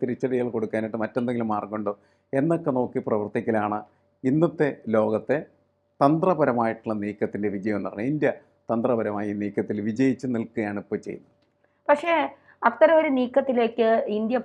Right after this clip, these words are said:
Speaker 2: പോകുമ്പോഴും ഈ മൗനത്തിൻ്റെ അർത്ഥം എന്തായിരിക്കും?
Speaker 1: അല്ല, ഇന്ത്യ എന്തിനാണ് വിളിച്ചു പറയുന്നത്? നമ്മൾ പലപ്പോഴും പറയുന്ന ഒരു കാര്യമുണ്ട്. എന്താണത്? "കുരക്കുന്ന പട്ടി കടിക്കില്ല" എന്ന് പറയാം. നമ്മൾ എന്തിനാണ് കുരക്കണത്?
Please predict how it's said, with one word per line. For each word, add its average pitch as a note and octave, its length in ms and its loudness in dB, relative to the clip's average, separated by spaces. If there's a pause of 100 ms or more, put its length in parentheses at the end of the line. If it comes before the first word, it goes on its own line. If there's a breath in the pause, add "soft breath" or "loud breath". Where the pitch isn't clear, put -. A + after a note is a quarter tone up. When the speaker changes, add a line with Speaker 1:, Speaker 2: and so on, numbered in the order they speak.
Speaker 2:
പോകുമ്പോഴും G3 640 0 (440 soft breath)
ഈ E4+ 40 4 (140)
മൗനത്തിൻ്റെ C4+ 680 4
അർത്ഥം F3+ 320 -6
എന്തായിരിക്കും? D3+ 500 -10 (400)
Speaker 1:
അല്ല, F#3+ 120 2 (180)
ഇന്ത്യ D#3 240 2
എന്തിനാണ് G3 280 0 (100)
വിളിച്ചു E3 260 0
പറയുന്നത്? D3+ 300 -2 (600)
നമ്മൾ C#3+ 160 4 (120)
പലപ്പോഴും C#3+ 440 2
പറയുന്ന C#3 300 2 (220)
ഒരു B2 180 2
കാര്യമുണ്ട്. G#2 380 0 (220)
എന്താണത്? A#2 360 2 (920)
"കുരക്കുന്ന E3 500 8
പട്ടി B2 200 0 (140)
കടിക്കില്ല" G#2 400 -2 (200)
എന്ന് F#2+ 160 -10
പറയാം. - 220 -10 (640)
നമ്മൾ B2 220 0
എന്തിനാണ് A3 300 -6
കുരക്കണത്? E3 400 0